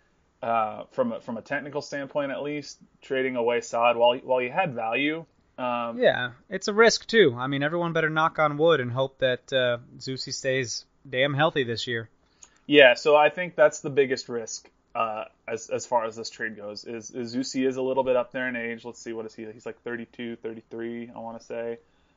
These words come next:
Speaker 2: No,
Speaker 1: Um,
Speaker 2: he's not thirty-three, is he?
Speaker 1: I'm looking it up. Oh, he's thirty-one. He's gonna be thirty-two next year. Okay, so he's a little, he's, he's got some years left. He's, he's not, he's not over the hill by any means. Um, sorry,
Speaker 2: Oh,
Speaker 1: Graham.
Speaker 2: boy.
Speaker 1: Splinter wants to make sure it is known Zusi is not thirty-three.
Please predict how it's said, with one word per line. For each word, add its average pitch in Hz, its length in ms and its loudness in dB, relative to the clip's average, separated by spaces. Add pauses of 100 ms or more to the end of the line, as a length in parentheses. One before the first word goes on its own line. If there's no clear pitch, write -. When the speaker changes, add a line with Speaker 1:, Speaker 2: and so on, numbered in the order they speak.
(120)
Speaker 2:
No, 117 140 -12
Speaker 1:
Um, 113 240 -6
Speaker 2:
he's 127 80 -8
not 120 180 -14
thirty-three, 117 520 -10
is 120 80 -16
he? 180 60 -16 (760)
Speaker 1:
I'm 113 100 -14
looking 107 260 -16
it 104 60 -14
up. 104 140 -14
Oh, 117 140 -8
he's 117 120 -10
thirty-one. 107 480 -4
He's 131 100 -10
gonna 135 180 -4
be 127 80 -2
thirty-two 117 500 -8
next 104 260 -20
year. 107 200 -16
Okay, 147 320 -4
so 147 100 -2
he's 185 120 4
a 202 40 6
little, 214 320 8
he's, 240 200 -8
he's 285 240 -12
got 247 220 10
some 247 140 -2
years 208 240 -10
left. - 200 -18 (160)
He's, 170 340 -8
he's 180 240 -10
not, 165 340 2
he's 151 160 -12
not 135 180 2
over 120 200 2
the 117 60 -10
hill 117 180 -4
by 117 160 -10
any 110 140 -16
means. 117 280 -16 (540)
Um, 113 340 -10 (320)
sorry, 120 340 -2
Speaker 2:
Oh, 107 40 -10
Speaker 1:
Graham. 120 180 -6
Speaker 2:
boy. 139 240 -12
Speaker 1:
Splinter 180 600 4
wants 143 320 0
to 127 100 -10
make 131 240 -4
sure 143 200 4
it 139 80 4
is 123 120 -6
known 123 240 -6
Zusi 131 360 2
is 110 120 -6
not 120 440 -6
thirty-three. 120 640 2